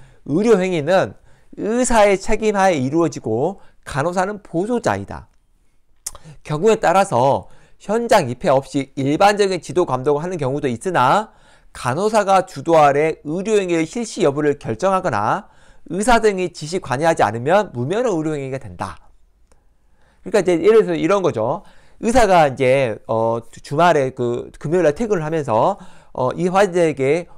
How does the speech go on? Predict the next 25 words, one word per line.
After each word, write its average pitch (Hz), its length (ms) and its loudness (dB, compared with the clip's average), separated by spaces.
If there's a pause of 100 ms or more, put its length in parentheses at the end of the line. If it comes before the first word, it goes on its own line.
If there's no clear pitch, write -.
오-, 131 280 -2
오십 220 220 0
밀리의 143 640 0
약을 135 400 0
이제 117 320 -6 (140)
그 117 340 -8 (200)
뭐 110 160 -8
여섯 139 160 0
시간마다 123 480 -2
투약을 165 460 -2
해라라고 127 640 0
이제 127 80 -8
지시를 165 380 -4
합니다. 120 400 -10 (560)
지시를 220 280 -2
하는데 208 280 -2
이제 143 160 -2
간호사가, 165 680 2 (300)
어, 135 380 2 (100)
아, 135 220 -4
토요일쯤에 160 640 2
이제 147 120 -2
이렇게 147 220 -4
보다가 135 760 0 (720)
보다가, 151 560 2